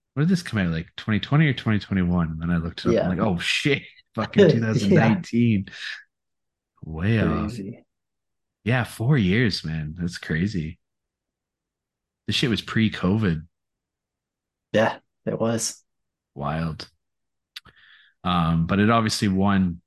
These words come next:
Speaker 1: Best Picture, got nominated for a shit ton of awards. It's the first foreign film to ever win Best Picture at the Oscars.
Speaker 2: Mm-hmm.
Speaker 1: Uh, so this movie was huge.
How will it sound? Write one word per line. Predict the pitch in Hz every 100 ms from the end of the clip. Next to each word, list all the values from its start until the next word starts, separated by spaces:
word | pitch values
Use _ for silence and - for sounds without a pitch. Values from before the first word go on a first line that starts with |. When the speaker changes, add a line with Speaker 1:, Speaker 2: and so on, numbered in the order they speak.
| _
Speaker 1:
Best | 107 104 -
Picture, | 107 87 104 98 98 92
got | 92 87
nominated | 95 98 98 98 92
for | - 95 90
a |
shit | 85 - - 101 95
ton | - 98
of |
awards. | 92 90 92 95 92 87
It's | 82 -
the |
first | 85 - 95 -
foreign | - 87 90 85
film | 95 87
to | 85
ever | 87 85
win | 85 85
Best | 85 85 -
Picture | 85 - 82
at | 78
the | 80
Oscars. | 82 82 - 82 78 78 - _ _ _ _ - - -
Speaker 2:
Mm-hmm. | -
Speaker 1:
Uh, | - - _ _ _ _ _
so | 87 85
this | 90
movie | 135 135 127
was | 95
huge. | - 104 85 80 - -